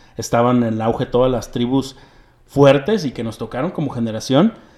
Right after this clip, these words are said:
pues esa era una que estaba en las mar-, en las calles, pues, por decirlo de alguna manera, marginadas de, de Monterrey y de Nuevo León,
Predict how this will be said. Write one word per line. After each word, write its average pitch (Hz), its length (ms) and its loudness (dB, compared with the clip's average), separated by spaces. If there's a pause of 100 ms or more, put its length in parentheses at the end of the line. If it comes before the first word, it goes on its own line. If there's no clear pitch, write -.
(220)
pues 135 160 2
esa 160 180 4
era 180 140 8
una 214 240 6
que 147 80 -10
estaba 165 400 2
en 131 80 2
las - 420 -8 (180)
mar-, 120 320 -4
en 131 120 -6
las 117 160 -4
calles, 143 640 -2 (540)
pues, 156 120 -4
por 190 140 4
decirlo 208 240 6
de 233 60 8
alguna 233 160 6
manera, 175 280 6
marginadas 160 540 2
de, 113 400 -2 (160)
de 107 340 -6
Monterrey 110 640 -2 (380)
y 110 80 -6
de 110 40 -2
Nuevo 107 220 -2
León, 147 260 0